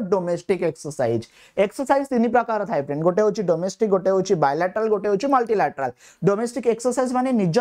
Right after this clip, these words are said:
ଦେଶ ଭିତରେ ହେଉଥିବା ଏକ୍ସରସାଇଜକୁ ଆପଣମାନେ ଡୋମେଷ୍ଟିକ୍ ଏକ୍ସରସାଇଜ ବୋଲି କୁହନ୍ତି। ଠିକ୍ ଅଛି, ତେବେ ଆପଣମାନେ ମନେ ରଖିପାରିବେ ଏଲ୍ ଏ ସି ମାନେ କ'ଣ? ଲାଇନ୍ ଅଫ୍ ଆକ୍ଚୁଆଲ କଣ୍ଟ୍ରୋଲ। ଠିକ୍ ଅଛି, ଇଣ୍ଡିଆନ୍ ଆର୍ମି ଆଉ ଇଣ୍ଡିଆନ୍ ଏୟାର ଫୋର୍ସ ମଧ୍ୟରେ ଏ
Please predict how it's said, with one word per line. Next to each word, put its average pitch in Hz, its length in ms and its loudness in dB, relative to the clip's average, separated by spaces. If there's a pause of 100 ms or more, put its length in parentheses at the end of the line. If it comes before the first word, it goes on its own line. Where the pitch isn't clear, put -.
(140)
ଦେଶ 185 160 -4 (160)
ଭିତରେ 233 320 0
ହେଉଥିବା 233 380 2
ଏକ୍ସରସାଇଜକୁ 254 500 0 (340)
ଆପଣମାନେ 226 300 0 (140)
ଡୋମେଷ୍ଟିକ୍ 214 520 0
ଏକ୍ସରସାଇଜ 214 480 -2
ବୋଲି 175 220 0
କୁହନ୍ତି। 135 320 -2 (100)
ଠିକ୍ 240 220 0
ଅଛି, 311 160 -4 (580)
ତେବେ 214 200 2
ଆପଣମାନେ 233 400 -2
ମନେ 214 220 0
ରଖିପାରିବେ 233 460 0 (160)
ଏଲ୍ 214 160 2
ଏ 226 100 2
ସି 247 120 -6
ମାନେ 240 160 -2
କ'ଣ? 220 100 0 (140)
ଲାଇନ୍ 220 300 -2
ଅଫ୍ 240 80 -6 (100)
ଆକ୍ଚୁଆଲ 233 380 0
କଣ୍ଟ୍ରୋଲ। 233 380 0 (160)
ଠିକ୍ 233 220 0
ଅଛି, 170 160 -8 (400)
ଇଣ୍ଡିଆନ୍ 220 300 0 (120)
ଆର୍ମି 208 320 -2
ଆଉ 214 80 2 (160)
ଇଣ୍ଡିଆନ୍ 214 260 0 (100)
ଏୟାର 202 220 0
ଫୋର୍ସ 226 240 -6
ମଧ୍ୟରେ 208 360 0
ଏ 185 100 0